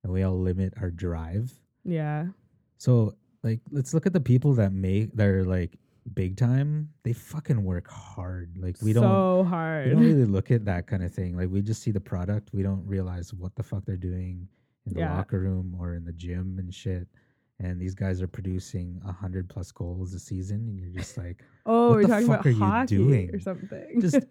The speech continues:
Speaker 2: <laughs>
Speaker 1: anybody that's doing,
Speaker 2: Yeah.
Speaker 1: like, fucking what they wanna do for a living and having a great time doing it. And
Speaker 2: Or C E Os or anything.
Speaker 1: Yeah.
Speaker 2: It's like
Speaker 1: they did, they're doing something, you know? They're not
Speaker 2: And
Speaker 1: just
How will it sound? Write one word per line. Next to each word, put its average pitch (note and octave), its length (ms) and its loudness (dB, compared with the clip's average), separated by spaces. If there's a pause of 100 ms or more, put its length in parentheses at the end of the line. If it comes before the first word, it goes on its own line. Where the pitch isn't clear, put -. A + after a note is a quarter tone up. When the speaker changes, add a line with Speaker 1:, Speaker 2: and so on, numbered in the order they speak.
Speaker 2:
<laughs> - 200 -6
Speaker 1:
anybody C#3 520 6
that's G#2+ 220 2
doing, G#2 640 4
Speaker 2:
Yeah. F#2+ 360 2 (120)
Speaker 1:
like, - 160 -12
fucking A2+ 240 0
what G#2+ 160 0
they G#2 80 2
wanna G2+ 320 2
do G2+ 260 0
for A2+ 120 -2
a G2+ 40 0
living G2 460 -2
and F#2+ 240 -6
having G2 240 -4
a F2+ 80 -6
great F#2+ 340 -6
time F#2+ 240 -6
doing F#2 260 -6
it. F#2+ 200 -6
And F#2+ 160 -8
Speaker 2:
Or G3+ 140 2
C F#3 320 -4
E F3+ 40 2
Os F3 440 0
or D#3+ 80 -2
anything. F#3 340 0
Speaker 1:
Yeah. E3 200 4
Speaker 2:
It's F2 200 -2
like - 340 -8 (760)
Speaker 1:
they B2+ 120 2
did, C#3+ 240 0
they're C#3+ 120 4
doing E3 260 2
something, G#2 480 -4
you F2+ 100 -8
know? F2+ 160 -4
They're G#2 140 -2
not A2 100 2
Speaker 2:
And A#2 120 4
Speaker 1:
just C3 240 -2